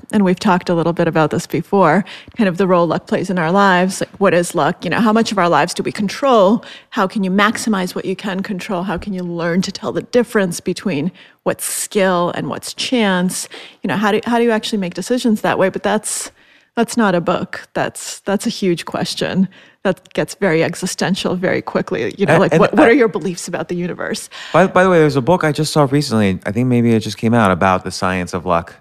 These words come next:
Speaker 1: Cool.
Speaker 2: I, I don't know where I was. But anyway, I don't think that's what your book
Speaker 1: No,
Speaker 2: became
Speaker 1: no.
Speaker 2: about at all.
Speaker 1: Um,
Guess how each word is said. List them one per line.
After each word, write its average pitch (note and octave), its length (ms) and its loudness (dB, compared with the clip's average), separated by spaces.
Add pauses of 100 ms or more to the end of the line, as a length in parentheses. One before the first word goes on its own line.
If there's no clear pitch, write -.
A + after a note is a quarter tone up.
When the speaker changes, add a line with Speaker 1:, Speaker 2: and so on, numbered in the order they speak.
(160)
Speaker 1:
Cool. F4 300 -6 (240)
Speaker 2:
I, F#2+ 340 -2 (120)
I G2 80 -2
don't G#2 200 0
know G2 100 0
where F#2 200 2
I F2 40 2
was. F2 80 -2
But B2 80 4
anyway, C3 240 4
I C3 180 4
don't C#3+ 140 2
think B2+ 160 0
that's A#2+ 200 4
what A2+ 80 -2
your G#2 140 0
book A3+ 160 6
Speaker 1:
No, G#3+ 260 6
Speaker 2:
became G#2+ 160 0
Speaker 1:
no. A2 100 4
Speaker 2:
about G2+ 200 6
at G#2+ 80 4
all. G2 320 4
Speaker 1:
Um, G#3 320 2